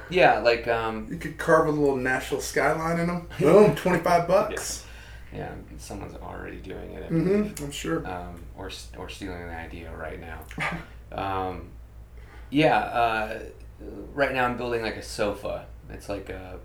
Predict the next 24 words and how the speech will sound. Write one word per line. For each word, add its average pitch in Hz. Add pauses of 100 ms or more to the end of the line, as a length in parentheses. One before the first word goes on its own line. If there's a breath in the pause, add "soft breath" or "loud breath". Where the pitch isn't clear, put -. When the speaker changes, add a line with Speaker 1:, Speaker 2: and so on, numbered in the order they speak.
(380)
Speaker 1:
Moroccan 98
flat, 90
Speaker 2:
Okay. 127
Speaker 1:
kinda 98
low 95
to 92
the 95
ground 92
sofa, 92 (560 soft breath)
and 95
it -
fits -
into 92
kind 92
of 87
a 87 (100)
nook, 104
so 95
it's 87
three-sided. 80 (260)
Speaker 2:
Right 110
on. 104 (380)
Speaker 1:
Very 123
cool. 92